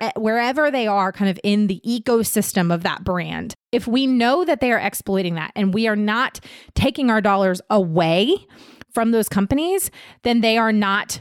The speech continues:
motivated in any way, shape, or form to change. However, we have seen, like, there is actual evidence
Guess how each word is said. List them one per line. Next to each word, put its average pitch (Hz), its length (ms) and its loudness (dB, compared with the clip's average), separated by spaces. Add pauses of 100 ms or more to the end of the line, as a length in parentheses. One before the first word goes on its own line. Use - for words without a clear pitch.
(120)
motivated 202 840 2
in 175 140 0
any 208 240 0
way, 202 160 2
shape, 180 240 -4
or 185 60 -2
form 180 260 -2
to 175 120 -6
change. - 600 -6 (240)
However, 208 840 0 (380)
we 240 240 2
have 262 280 -2
seen, 233 460 -2
like, 190 220 -2
there 214 220 0
is 214 200 -2
actual 226 720 -2 (480)
evidence 233 680 -2